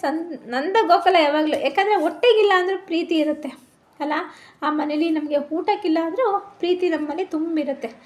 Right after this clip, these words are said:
ಹಾಗಾಗಿ ಹೆಣ್ಮಕ್ಳಿಗೆ ಹೇಳ್ತೀನಿ, ಸ್ವಲ್ಪ ಸೋಂಬೇರಿತನ ಬಿಡಿ. ಸೋಂಬೇರಿತನ ಬಿಟ್ಟು ಸ್ವಲ್ಪ ದೇವರಾಗ್ಲಿ, ಎಲ್ಲರ ಕಡೆನೂ ಅಡ್ಜಸ್ಟ್ ಆಗಿ, ಎಲ್ಲ ಥರ ಆ್ಯಕ್ಟಿವ್ ಆಗಿರಿ, ಎಲ್ಲದ್ರಲ್ಲಿ ಇರಿ. ಆದ್ರೆ ಆ ಸು-, ಆ ಇದನ್ನೇ ನಮ್ಗೆ ಲಕ್ಷ್ಮಿ ನಮ್ಮ ಮನೆಯೊಳಗೆ ತಾಂಡವ ಆಡ್ತಾ ಇರ್ತಾಳೆ ಎಂದು, ಅಯ್ಯೋ, ಇವ್ರ ಮನೆಗೆ,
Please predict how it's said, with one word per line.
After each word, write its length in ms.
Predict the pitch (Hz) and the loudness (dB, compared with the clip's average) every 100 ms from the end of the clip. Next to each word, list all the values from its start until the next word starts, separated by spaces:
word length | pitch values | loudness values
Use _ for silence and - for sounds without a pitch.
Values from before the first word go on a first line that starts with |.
| - - - | -20 -14 -6
ಹಾಗಾಗಿ 340 | 285 320 359 | -2 0 0
ಹೆಣ್ಮಕ್ಳಿಗೆ 680 | 330 302 285 359 370 349 311 | 0 -2 -2 0 0 0 0
ಹೇಳ್ತೀನಿ, 240 | 285 320 | 0 -2
ಸ್ವಲ್ಪ 260 | 359 466 508 427 | -2 -2 0 0
ಸೋಂಬೇರಿತನ 520 | 370 320 294 277 277 269 | 0 0 -2 -4 -4 -4
ಬಿಡಿ. 160 | 247 262 - - - - - | -4 -8 -12 -20 -20 -14 2
ಸೋಂಬೇರಿತನ 600 | 320 392 392 330 320 311 302 | 2 4 0 -2 -4 -4 -4
ಬಿಟ್ಟು 500 | 381 359 330 359 - - - | -2 0 0 -2 -12 -20 -10
ಸ್ವಲ್ಪ 200 | 320 302 285 | -6 -4 -2
ದೇವರಾಗ್ಲಿ, 560 | 302 311 311 285 269 294 311 - - - | 2 4 4 2 -2 -6 -8 -16 -20 -2
ಎಲ್ಲರ 400 | 339 539 659 622 | 2 4 4 2
ಕಡೆನೂ 280 | 440 339 330 | 2 2 2
ಅಡ್ಜಸ್ಟ್ 360 | 294 294 302 302 | 0 -2 -4 -2
ಆಗಿ, 200 | 285 294 | -2 -2
ಎಲ್ಲ 140 | 302 403 | 0 0
ಥರ 180 | 427 381 311 | 2 0 0
ಆ್ಯಕ್ಟಿವ್ 340 | 285 - 320 | -4 -2 -2
ಆಗಿರಿ, 260 | 294 277 277 | 0 -2 -4
ಎಲ್ಲದ್ರಲ್ಲಿ 680 | 277 262 285 359 349 311 294 | -6 -4 0 0 0 -2 -4
ಇರಿ. 200 | 285 294 - - - - | -6 -6 -10 -18 -18 -2
ಆದ್ರೆ 280 | 311 381 349 | 0 2 0
ಆ 360 | 311 294 285 | 0 -2 -2
ಸು-, 220 | 277 - 247 202 | -2 -4 -8 -8
ಆ 340 | 220 254 277 | -8 -2 2
ಇದನ್ನೇ 420 | 277 302 480 453 | 2 4 4 4
ನಮ್ಗೆ 320 | 370 320 320 311 | 2 0 0 0
ಲಕ್ಷ್ಮಿ 360 | 269 277 370 | 0 -2 -6
ನಮ್ಮ 200 | 330 285 | -6 -6
ಮನೆಯೊಳಗೆ 240 | 285 320 330 | -6 -6 -6
ತಾಂಡವ 400 | 269 269 285 285 | -6 -4 -2 0
ಆಡ್ತಾ 340 | 269 262 330 320 | 0 0 0 0
ಇರ್ತಾಳೆ 300 | 330 330 277 | 2 0 0
ಎಂದು, 220 | 277 254 | -2 -4
ಅಯ್ಯೋ, 460 | - - - 294 | -4 -10 2 6
ಇವ್ರ 200 | 359 320 | 6 4
ಮನೆಗೆ, 420 | 302 294 403 392 | 0 -2 -2 0